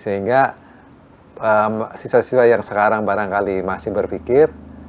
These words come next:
nah, tentunya saya tawarkan, jangan sampai kalian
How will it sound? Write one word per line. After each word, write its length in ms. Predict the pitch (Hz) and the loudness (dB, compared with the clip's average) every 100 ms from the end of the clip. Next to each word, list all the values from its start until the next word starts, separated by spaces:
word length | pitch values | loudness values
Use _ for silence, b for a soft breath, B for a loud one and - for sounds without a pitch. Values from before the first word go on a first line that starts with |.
| - - | -20 -12
nah, 160 | 92 87 | -8 -6
tentunya 560 | 104 95 104 123 117 - - - | -6 -4 -2 -2 -4 -10 -20 -20
saya 160 | - 117 | -6 -2
tawarkan, 720 | 107 107 110 - 92 90 - | 0 0 0 -4 -6 -8 -10
jangan 220 | 104 92 98 | -8 -6 -6
sampai 480 | 95 87 90 110 | -8 -6 -6 -6
kalian 560 | 104 101 95 107 117 117 | -4 -2 -2 -2 -4 -8